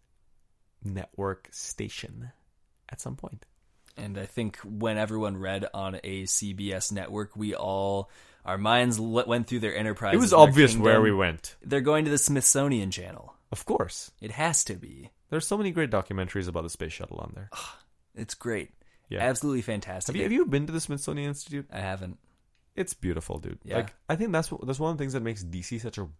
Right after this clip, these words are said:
Speaker 1: beautiful, wonderful place.
Speaker 2: Yeah.
Speaker 1: It's the free, like, museums, the mall. You can just go to free things every month, and
Speaker 2: Mm-hmm.
Speaker 1: you, you, for the rest of your life, and you'd be fine.
Speaker 2: Oh, no doubt. Absolutely.
Speaker 1: Right.
Speaker 2: Um,
Speaker 1: But
Speaker 2: and,
Speaker 1: Bob Williams.
Speaker 2: and there, <laughs>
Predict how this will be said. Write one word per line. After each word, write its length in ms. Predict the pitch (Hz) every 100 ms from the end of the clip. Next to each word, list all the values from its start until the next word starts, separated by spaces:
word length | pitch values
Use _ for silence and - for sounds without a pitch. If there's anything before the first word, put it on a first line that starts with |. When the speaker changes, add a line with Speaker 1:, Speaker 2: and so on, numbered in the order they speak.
| _
Speaker 1:
beautiful, 500 | 104 98 98 - 117
wonderful 360 | 85 90 95 101
place. 340 | 90 92 - - 98
Speaker 2:
Yeah. 100 | 95 95 _ _
Speaker 1:
It's 160 | 131 -
the 60 |
free, 400 | - - 139 139 131
like, 240 | 113 104
museums, 760 | 90 87 82 95 95 92 92 -
the 80 |
mall. 500 | 87 82 85 87 87
You 100 | 107 151
can 120 | 185
just 240 | 185 - -
go 180 | 110 131
to 60 | 143
free 320 | - 120 120
things 360 | 139 143 147 -
every 320 | 104 87 117
month, 460 | 117 87 80 131 143 -
and 180 | 98 95
Speaker 2:
Mm-hmm. 100 | 95 _ _ -
Speaker 1:
you, 160 | 117 - -
you, 220 | 123 110 - _ -
for 120 | 131
the 60 |
rest 180 | 131 135
of 80 | 143
your 80 | 120
life, 180 | 95 85
and 100 | 90
you'd 140 | 90
be 60 | 90
fine. 240 | - - 90 _ _ _ _
Speaker 2:
Oh, 140 | 131 127
no 220 | 95 101
doubt. 280 | 104 110 - _ _
Absolutely. 720 | 110 107 - 98 113 95 95 -
Speaker 1:
Right. 160 | 104 87
Speaker 2:
Um, 480 | 92 92 92 92 - - -
Speaker 1:
But 60 |
Speaker 2:
and, 60 | 101
Speaker 1:
Bob 180 | 208 196
Williams. 420 | 131 87 117 - -
Speaker 2:
and 240 | - 98 98
there, 140 |
<laughs> 60 | 113